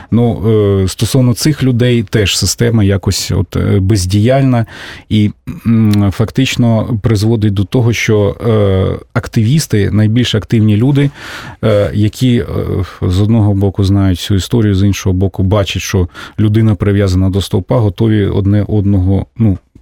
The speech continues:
бити. Сергію, як ти бачив цю ситуацію?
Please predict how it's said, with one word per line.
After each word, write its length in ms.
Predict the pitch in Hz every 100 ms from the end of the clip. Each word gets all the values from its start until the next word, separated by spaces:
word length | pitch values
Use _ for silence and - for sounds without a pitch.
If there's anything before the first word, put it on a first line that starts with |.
| _ -
бити. 420 | 107 120 101 92
Сергію, 440 | 87 104 104 113 92
як 200 | 113 -
ти 100 | 101
бачив 380 | 92 92 95 87
цю 140 | 92
ситуацію? 600 | - 87 80 - -